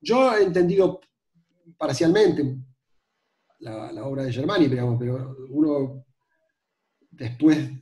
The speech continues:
leyéndolo y releyéndolo, y además releyéndolo a través de las cosas que enseñó Germani a, a,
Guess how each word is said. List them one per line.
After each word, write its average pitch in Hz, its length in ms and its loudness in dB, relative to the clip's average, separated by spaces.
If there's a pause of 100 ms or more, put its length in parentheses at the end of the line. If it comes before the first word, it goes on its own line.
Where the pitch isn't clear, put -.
(120)
leyéndolo 151 680 0
y 131 60 2
releyéndolo, 160 720 0
y 131 40 0
además 139 180 -4
releyéndolo 156 500 -2
a - 80 -4
través 135 380 -4
de 160 440 -2
las 120 260 -12
cosas 165 380 -6
que 117 180 -8
enseñó 127 520 -2
Germani 151 540 2
a, 107 100 -6
a, - 600 -20